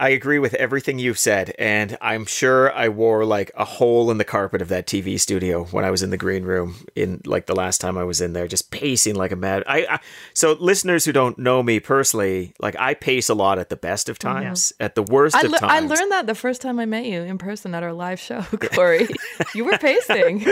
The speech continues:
Speaker 1: <laughs>
Speaker 2: Stephen,
Speaker 1: I'm a
Speaker 2: Stephen
Speaker 1: pacer,
Speaker 2: Carter was
Speaker 1: man.
Speaker 2: writing
Speaker 1: I
Speaker 2: his
Speaker 1: pace.
Speaker 2: PowerPoint and you were pacing.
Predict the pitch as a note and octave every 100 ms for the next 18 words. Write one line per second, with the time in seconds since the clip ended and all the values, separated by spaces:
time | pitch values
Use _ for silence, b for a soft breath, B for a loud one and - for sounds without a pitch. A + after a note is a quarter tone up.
0 | A#4 - - - - - - - - -
1 | D#4 F#4+ - B2+ E3 C#4+ - G#4+ - A#3+
2 | B3 F4 C3 F#3 G#3+ A3+ D#4 E4+ A#3 G#3+
3 | - A3 A3 A#3+ - C4+ C#4+ D#4 A3+ A3
4 | B3+ C4+ A#3 - A4 C#4+ F#3 G#3+ A3